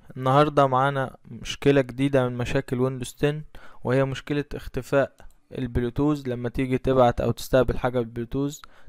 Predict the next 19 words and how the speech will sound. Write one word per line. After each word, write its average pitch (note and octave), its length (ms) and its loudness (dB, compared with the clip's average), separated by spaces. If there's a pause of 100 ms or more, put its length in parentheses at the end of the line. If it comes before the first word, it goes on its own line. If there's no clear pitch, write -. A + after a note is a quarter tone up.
تفتح D3+ 400 2
وتشوف C#3 480 -2
البلوتوز B2 680 -2
تلاقيه B2 300 0
مخفي، C3+ 480 -2 (440)
ما A#2+ 180 -4
يبقاش A#2+ 340 0
الايقونة A#2+ 580 -4
دي B2+ 160 -2
ظاهرة C#3+ 580 2
او A#2 220 -2
الشكل A2+ 640 -6
ده B2+ 140 0
ظاهر C3 260 2
بتاع A#2 280 -4
البلوتوز. A#2 680 -6 (440)
ولما B2+ 300 -2
تيجي C#3+ 240 -2
تفتح - 540 -2